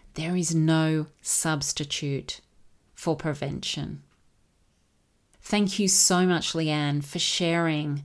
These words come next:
your experiences with us. It's so valuable to hear the effects of physical abuse on a child and on the adult version of that child,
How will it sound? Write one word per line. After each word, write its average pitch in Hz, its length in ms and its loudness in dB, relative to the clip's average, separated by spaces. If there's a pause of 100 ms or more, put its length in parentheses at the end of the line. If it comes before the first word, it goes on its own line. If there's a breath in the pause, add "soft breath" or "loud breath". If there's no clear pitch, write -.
your 170 240 4
experiences 160 1000 2
with 143 280 -4
us. - 500 -4 (280)
It's 180 220 0
so 180 460 4
valuable 156 880 0 (160)
to - 140 2
hear 175 720 0 (320)
the 175 100 2
effects - 920 -2 (440)
of 175 100 -6
physical 180 800 0
abuse 151 720 -2 (640)
on 190 180 4
a 185 80 4
child 175 680 0 (100)
and 165 220 0 (120)
on 170 460 4 (320 soft breath)
the 165 240 2
adult 165 340 4
version 160 400 2
of 147 140 -4
that 143 180 -2
child, - 680 -8